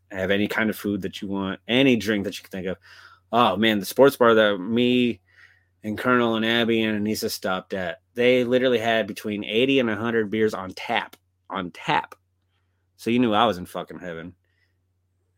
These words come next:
And they were playing the Stars fucking playoff game too. I'm like, "This is the spot.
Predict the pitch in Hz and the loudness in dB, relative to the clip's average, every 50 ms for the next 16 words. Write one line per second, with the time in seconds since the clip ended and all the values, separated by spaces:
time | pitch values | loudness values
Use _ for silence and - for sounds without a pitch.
0 | _ _ - 127 120 123 120 117 117 113 - - 135 127 117 113 104 - - 135 | _ _ -4 0 2 4 4 4 4 2 2 2 2 2 2 0 -2 0 4 6
1 | 131 131 131 123 117 - - - 139 123 - 117 110 - 123 131 139 131 117 110 | 8 8 8 6 4 0 -4 -2 -2 -2 0 -2 -4 0 2 4 6 6 4 2
2 | - - 107 104 101 95 - 127 123 117 113 104 101 - 101 107 104 - 104 92 | 2 -2 -4 -4 -4 -4 -4 -2 -2 -2 -2 -4 -4 -4 -4 -6 -6 -6 -10 -16
3 | - - - - - - 73 71 - | -18 -18 -20 -20 -18 -18 -20 -20 -20